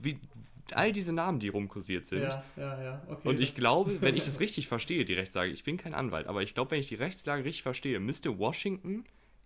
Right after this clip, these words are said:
Speaker 1: ihm jetzt dieses Namensrecht für ordentlich Kohle abkaufen. <laughs>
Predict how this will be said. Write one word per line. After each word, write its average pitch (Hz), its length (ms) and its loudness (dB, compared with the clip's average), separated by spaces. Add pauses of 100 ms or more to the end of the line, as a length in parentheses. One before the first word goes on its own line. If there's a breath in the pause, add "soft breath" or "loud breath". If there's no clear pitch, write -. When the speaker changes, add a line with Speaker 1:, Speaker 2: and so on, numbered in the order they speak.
(320)
Speaker 1:
ihm 135 240 2
jetzt - 260 0
dieses 139 280 -2
Namensrecht 135 600 0
für - 200 -6
ordentlich 165 420 2
Kohle 170 300 -2
abkaufen. - 680 -2
<laughs> - 360 -10